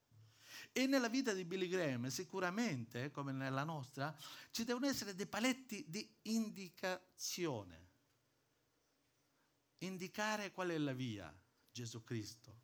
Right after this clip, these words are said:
è la via. Scrivere. Gesù Cristo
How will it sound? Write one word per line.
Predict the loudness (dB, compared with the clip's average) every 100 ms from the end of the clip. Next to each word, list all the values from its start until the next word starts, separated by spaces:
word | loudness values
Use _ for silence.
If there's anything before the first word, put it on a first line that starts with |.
| _
è | -14
la | -14 -12
via. | -12 -12 -14 -18 _ _ _ _ _ _ _ _ _ -20 -10
Scrivere. | -8 -6 -6 -4 -4 -6 -12 -18 _ _ _ _ _ _ _ _ _ _ _ _ _ _ _ _ _ _ _ _ -12
Gesù | -8 -8 -8
Cristo | -10 -10 -12 -20